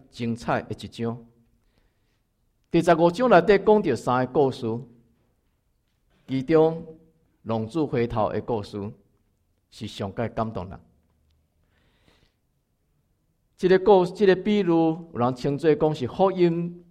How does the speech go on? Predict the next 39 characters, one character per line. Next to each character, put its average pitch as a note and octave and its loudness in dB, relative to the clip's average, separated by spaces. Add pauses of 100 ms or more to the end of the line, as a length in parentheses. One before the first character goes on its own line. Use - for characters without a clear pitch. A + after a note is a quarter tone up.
(120)
中 E3 4
的 B2 -4
福 C3+ -4
音。 B2 -8 (2000)
像 E3 -2
这 C4 -4
样， B3 2
咱 A#3 6
要 A3 8
了 - 0
解 G#3+ 0
一 - -10
本 D3+ -4
圣 C3 -6
经， B2+ -8 (640)
实 - -12
际 A#2 -12
上， C3+ -4
咱 C#3+ 0
要 D3 0
回 D3 -2
去 C#3 -6
到 A#2 -2 (1120)
知 - -10
影 C#3 -2
当 C#3 0
时 A#2+ -6
作 D3 -6
者 D3+ -2
啊， - -8
迄 C#3+ -6
当 B2+ -4
时 B2 -8
因 A#2 -4
的 A#2+ -2 (1200)
迄 E3+ 0
个 D#3 4
环 C#3+ -2
境， C#3 -2